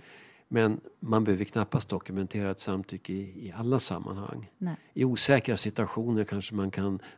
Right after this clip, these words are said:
Speaker 1: ha en kollega med som lyssnar in samtycket också.
Speaker 2: Mm.
Speaker 1: Eller man kan göra en minnesanteckning om man vill det.
Speaker 2: Mm.
Speaker 1: Det är upp till situationen som jag ser det.
Speaker 2: Mm.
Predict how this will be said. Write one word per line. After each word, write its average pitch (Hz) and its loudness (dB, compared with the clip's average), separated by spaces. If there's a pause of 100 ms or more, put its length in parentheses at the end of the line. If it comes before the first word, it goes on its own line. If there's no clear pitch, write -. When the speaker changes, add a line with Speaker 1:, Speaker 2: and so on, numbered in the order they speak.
(140)
Speaker 1:
ha - 4
en 139 8
kollega 110 2
med 113 -4 (460)
som 104 -4
lyssnar 98 0
in 101 0
samtycket 98 -2
också. - -6 (520)
Speaker 2:
Mm. 190 -2
Speaker 1:
Eller 127 8
man 113 8
kan 98 2
göra 92 0
en 101 2
minnesanteckning 95 -4
om 101 -2
man 95 -2
vill 110 -4
det. - -12 (220)
Speaker 2:
Mm. 175 4
Speaker 1:
Det 113 -2
är 107 0
upp - -2
till 101 -2 (260)
situationen 110 2
som 113 -6
jag 98 -2
ser - -6
det. - -8
Speaker 2:
Mm. 180 2